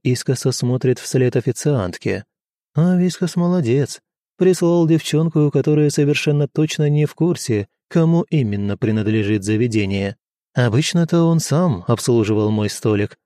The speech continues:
Таким образом, он и меня не демаскировал и не заставил Фрола нервничать ещё больше. "Молодец!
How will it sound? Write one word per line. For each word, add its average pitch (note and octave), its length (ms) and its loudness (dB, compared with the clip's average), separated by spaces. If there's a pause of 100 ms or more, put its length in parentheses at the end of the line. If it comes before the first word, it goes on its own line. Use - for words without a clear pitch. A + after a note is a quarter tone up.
(180)
Таким B2 340 -2
образом, A#2 420 0
он A2+ 120 0
и A#2 160 -2
меня G#2+ 460 -2
не D3+ 240 2
демаскировал C#3 840 2 (320)
и B2 100 2
не E3 120 2
заставил F#3 440 0
Фрола G2+ 400 0
нервничать B2+ 680 -2
ещё C3 340 -2
больше. G2 480 -4 (480)
"Молодец! A2+ 800 0